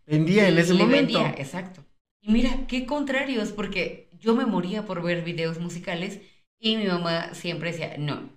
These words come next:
Speaker 2: no, apágame la tele", y, y me platicaban y yo lloraba por dentro, <laughs> "No, no sé de qué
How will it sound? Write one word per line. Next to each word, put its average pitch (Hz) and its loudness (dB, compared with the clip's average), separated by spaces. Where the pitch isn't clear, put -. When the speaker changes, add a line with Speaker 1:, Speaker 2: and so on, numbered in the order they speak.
Speaker 2:
no, 175 -2
apágame 160 -2
la 135 -8
tele", 190 -8
y, - -14
y 240 2
me 254 6
platicaban 254 0
y 262 0
yo 240 0
lloraba 214 6
por 214 8
dentro, 247 8
<laughs> - -
"No, 427 4
no 403 -8
sé 453 -2
de 494 -4
qué 453 0